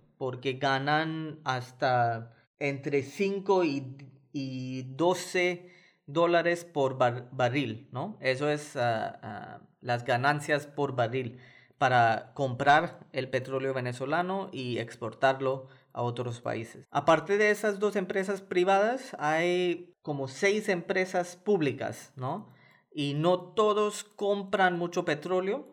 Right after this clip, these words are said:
Ah, los que sí operan más en la parte de, de retail, ellos sí compran mucho petróleo de afuera,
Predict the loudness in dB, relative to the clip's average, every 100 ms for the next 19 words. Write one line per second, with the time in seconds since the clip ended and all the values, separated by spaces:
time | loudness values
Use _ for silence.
0 | -8 -4 0 0 0 0 0 -2 -2 -2
1 | -4 -2 0 0 0 4 4 2 -2 -8
2 | -14 -6 0 0 0 -2 0 2 2 2
3 | 0 0 0 0 -2 -2 -2 -4 -2 0
4 | 0 0 -6 -18 _ -4 0 2 2 0
5 | 0 0 0 0 0 -2 -4 -4 -4 -4
6 | -4 -4 -2 0 0 0 -2 0 -2